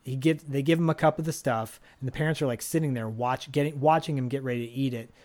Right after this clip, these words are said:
And he's like, he takes it upstairs with him. You know, "You can't, you're not gonna leave your room until you eat every single bite of this stuff." So he goes upstairs, and it's really fucking funny 'cause they don't even watch him go up the stairs.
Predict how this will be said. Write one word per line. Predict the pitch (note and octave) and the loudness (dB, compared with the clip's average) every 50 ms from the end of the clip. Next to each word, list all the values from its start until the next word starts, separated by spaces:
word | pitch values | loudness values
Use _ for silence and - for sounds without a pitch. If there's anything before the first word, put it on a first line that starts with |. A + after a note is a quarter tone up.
| - - _ - | -20 -20 _ -10
And | C3 B2+ B2 A#2+ B2 A#2 B2+ - - | -6 -4 -4 -4 -4 -6 -8 -12 -12
he's | - - C#3 - | -8 -8 -4 -4
like, | C#3+ C3 - - _ _ _ _ | -4 -6 -6 -8 _ _ _ _
he | C#3+ B2+ B2 A#2+ | -12 -10 -10 -10
takes | A2 - - D#3 D3+ - | -4 0 0 0 2 2
it | D#3 C3+ | 0 -2
upstairs | B2 A2 - - - - B2+ A2+ A#2 A2+ G#2 | -2 -4 -6 -8 -8 -6 -4 -4 -6 -6 -8
with | G#2+ G2+ G2 | -12 -14 -16
him. | F#2+ F#2+ - _ _ _ _ - | -16 -20 -20 _ _ _ _ -12
You | A#2 A2+ | -10 -10
know, | G#2+ G#2 G#2+ | -8 -6 -4
"You | A#2 C3 D3 | -2 -2 -2
can't, | C#3+ - F#3 F3+ F3+ E3+ - | 0 2 2 2 2 0 -2
you're | C3+ C#3 | -2 2
not | D#3+ F3+ F3+ | 2 2 2
gonna | - F3 D#3 | 2 2 2
leave | D#3 E3 E3+ E3+ E3 | 2 2 2 2 4
your | F3+ E3+ | 2 2
room | D3+ D#3+ E3+ D#3+ C#3+ C3 | 4 2 2 2 2 0
until | B2 B2 D3+ C#3+ | 0 0 0 0
you | C#3+ D3 | 2 2
eat | D3+ C#3+ C3+ C3+ - | 2 0 0 -2 -2
every | C#3 D3 E3 F#3+ F#3 | -2 0 0 0 0
single | - - E3+ E3 D#3+ C#3 | 0 -2 -2 0 0 0
bite | G#2+ C#3+ C3+ C3 A#2+ | 2 0 0 0 -2
of | A2+ | -4
this | A2 A2+ - | -8 -10 -10
stuff." | - - C3+ A#2 G2+ - - - _ _ - - - - - - _ _ _ | -8 -8 -8 -8 -8 -12 -18 -20 _ _ -20 -20 -20 -20 -20 -20 _ _ _
So | _ - | _ -6
he | C#3+ C#3+ | 0 2
goes | F3 F#3+ F#3 | 2 4 4
upstairs, | F#3 D#3 - - D#3+ D3+ D3 D3 C#3+ C#3 - | 2 0 0 2 4 6 6 6 4 4 2
and | D#3+ E3 | -2 0
it's | - | 2
really | A#3 A3 G3+ | 4 4 4
fucking | - - F3 - D3+ C3+ | 4 2 0 0 0 0
funny | - E3 D#3+ C#3+ B2+ | 0 0 0 0 0
'cause | - B2 B2+ | -2 -2 0
they | D#3 | 2
don't | F3 G3+ G3+ F#3+ | 2 4 4 4
even | D#3+ C#3 C3 | 2 2 2
watch | B2+ C3+ C#3+ C#3+ - | 2 2 2 0 0
him | B2+ A#2 | -4 -2
go | B2+ B2 A#2+ A#2+ A2+ G#2+ G2+ - _ _ _ | 0 2 2 2 2 0 -4 -10 _ _ _
up | - B2+ - - | -6 -6 -6 -6
the | - | -8
stairs. | - - - D3 C3 A#2 A2 G#2+ B2 B2+ - | -6 0 2 2 2 2 0 -4 -6 -8 -10